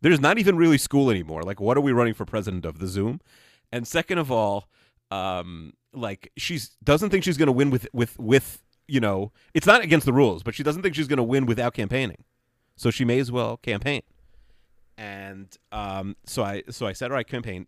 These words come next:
text all thirty-two girls, ask for at least five points. You can't prom-, you only have ten points. You can't promise anything in return. If someone says they're gonna give you seven or eight points and they say, 'Will you vote for me?' say, 'Yes, but I can't tell you how many points,' and then give them one." And then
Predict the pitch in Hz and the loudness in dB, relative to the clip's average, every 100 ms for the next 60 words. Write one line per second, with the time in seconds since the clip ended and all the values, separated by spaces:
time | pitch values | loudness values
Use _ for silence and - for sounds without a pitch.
0 | _ 139 127 - 120 156 151 170 120 101 | _ -10 -10 -6 -6 -4 -6 -8 -6 -6
1 | 98 98 113 - 110 95 110 123 147 - | -8 -10 -10 -8 -8 -8 -10 -12 -12 -6
2 | 127 131 117 90 - - _ 131 - 160 | -6 -6 -10 -10 -14 -20 _ -14 -2 -2
3 | 147 143 139 139 190 180 147 131 101 127 | 2 0 4 4 4 0 -6 -4 -8 -8
4 | 139 151 143 107 - 151 170 - 165 131 | -8 -6 -4 -6 -4 -4 -4 -4 -4 -4
5 | 113 92 90 - _ - - 160 196 202 | -4 -8 -10 -18 _ -12 -2 0 0 -2
6 | 185 175 165 160 143 147 147 139 - 147 | -2 -2 -2 -4 -2 -2 0 -4 -2 -4
7 | 156 143 151 147 139 135 143 165 170 170 | -4 -6 -6 -4 -2 -2 -2 -4 -4 -6
8 | _ _ _ - 143 120 135 - 135 120 | _ _ _ -8 -6 0 -2 0 -4 -2
9 | 135 120 139 117 113 104 - 98 98 107 | -2 -2 0 0 0 -4 -4 -6 -6 -8
10 | 95 107 95 95 87 82 80 - _ _ | -6 -6 -6 -6 -8 -12 -16 -20 _ _
11 | _ _ 127 131 165 226 156 | _ _ -4 0 2 2 0